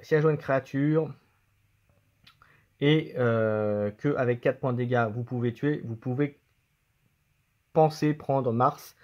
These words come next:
pour gagner un nombre et la tuer. Ça peut être aussi intéressant, si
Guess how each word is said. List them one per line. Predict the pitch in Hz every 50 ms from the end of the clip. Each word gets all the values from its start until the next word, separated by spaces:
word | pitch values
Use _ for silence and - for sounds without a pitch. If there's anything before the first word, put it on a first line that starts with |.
| - - - _ _ _
pour | - 131 123
gagner | 127 123 127 123
un | 120 120 123
nombre | 131 143 156 151 151 - -
et | 131 127
la | 127 117
tuer. | - - 95 92 - _ _ _ _ _ _ _ _ _ _ - - - - - _
Ça | - - 120 113
peut | - 135 131
être | 123 127
aussi | 143 143 139 - 147
intéressant, | 131 117 120 - 117 117 120 120 - 175 185 196 190 - - 123 - _
si | _ _ - - - - 185 185 185 175 -